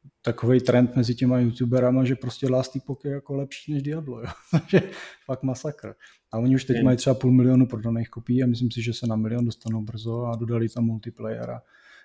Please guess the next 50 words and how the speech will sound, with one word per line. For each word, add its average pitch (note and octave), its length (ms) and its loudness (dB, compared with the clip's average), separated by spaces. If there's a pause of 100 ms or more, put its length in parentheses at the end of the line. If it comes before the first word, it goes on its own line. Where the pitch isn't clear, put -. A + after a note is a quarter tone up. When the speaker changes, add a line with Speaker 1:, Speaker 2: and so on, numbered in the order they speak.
(100)
Speaker 1:
a A#2 100 -2
prostě A#2+ 280 -2
je A#2 40 2
to B2 80 2
jako - 160 0 (220)
velký B2 280 6
projekt B2+ 320 0
najednou. G#2+ 420 -4
A A#2+ 60 -8
to - 100 -8
se - 140 -4
bavíme C3 400 6
o, C#3 320 0 (140)
tyhle C#3+ 180 4
ty D3 100 4
R G#2+ 80 2
P G#2 140 -6
G G2+ 140 -6
čka A2 220 -10
se - 160 -14
prostě A#2+ 280 -6
staví A#2 380 0
jako A2+ 240 -6
šest - 280 -8
až A2 100 -4
deset A2 340 -10
let G#2+ 180 -20
třeba. - 260 -16 (680)
Speaker 2:
Hmm. A#2+ 340 0
Speaker 1:
A B2 80 0
my B2+ 100 6
už C3+ 160 4
jsme C3+ 160 6
stavili A#2+ 420 4
nějaký G#2 300 -2
monolisk, B2+ 640 2
teď A2 120 -8
stavíme A2+ 380 -2
tři A2+ 160 -8
a A2 60 -2
půl A#2 140 -4
roku A#2 220 -4
tohle. G#2+ 440 -4 (640)
A G#2+ 320 4
pokud A2+ 280 -2
se A#2+ 200 2
ten C3 200 8
progres B2 420 4
tam C3 160 6
nezastaví, A#2+ 800 2